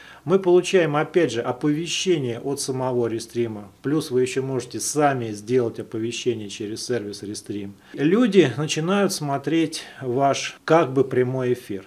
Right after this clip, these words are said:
но вы в это время не сидите перед камерой. То есть у вас есть запись, вы транслируете им запись.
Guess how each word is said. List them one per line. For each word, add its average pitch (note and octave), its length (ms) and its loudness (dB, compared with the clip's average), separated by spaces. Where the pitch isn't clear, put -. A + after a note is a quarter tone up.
но B2 380 -2
вы F3 560 2
в A#2 100 -2
это B2+ 260 0
время A#2 480 2
не D#3 400 -2
сидите D3+ 460 -6
перед A2+ 360 -6
камерой. G2+ 460 -6
То - 20 -12
есть - 120 -12
у C3 60 0
вас F#3 300 2
есть B2 320 -2
запись, A2+ 480 -2
вы F3 140 0
транслируете B2+ 880 -2
им C3 380 -8
запись. G#2+ 640 -4